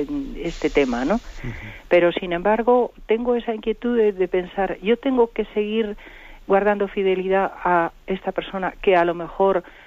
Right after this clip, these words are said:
Speaker 1: si yo pusiera en marcha la nulidad, se demostraría que al no saber yo cómo era él, porque realmente era una persona con, con una personalidad muy, mm, esquizofrénica y muy rara,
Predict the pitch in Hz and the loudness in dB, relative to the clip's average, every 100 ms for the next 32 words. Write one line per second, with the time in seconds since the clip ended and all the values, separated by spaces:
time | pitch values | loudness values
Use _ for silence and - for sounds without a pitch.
0 | - - 185 190 202 196 - - 214 - | -10 -6 0 2 4 2 0 -4 -2 2
1 | 196 180 170 170 - 180 160 160 170 170 | 2 2 -2 -2 -2 -2 0 0 -2 0
2 | 165 165 - - - - 190 170 165 165 | 2 2 -2 -18 -18 0 2 4 2 -4
3 | - 156 170 180 160 160 - - - 175 | -4 -2 0 2 0 -2 -12 -14 -4 0
4 | 165 147 160 160 185 180 175 170 170 156 | 0 0 -2 0 0 2 2 2 2 2
5 | 175 - 170 160 156 160 160 147 165 156 | 0 2 0 2 0 2 2 4 4 2
6 | 147 - 147 156 147 156 156 156 151 151 | -4 -8 -6 -4 -2 -2 -4 -2 -2 -2
7 | 151 - - 156 147 151 151 147 143 143 | -4 -6 -6 -4 -2 -2 -2 -2 -2 -2
8 | 156 151 147 - 151 139 143 147 151 151 | 0 -2 -2 -4 -2 -2 0 0 0 0
9 | 151 147 143 147 143 139 135 135 143 143 | 0 0 -2 -4 -4 -4 -4 -4 -6 -8
10 | - 139 135 170 160 156 - 143 131 143 | -8 -6 -2 0 0 0 0 0 0 -2
11 | 151 151 160 139 | -2 2 2 2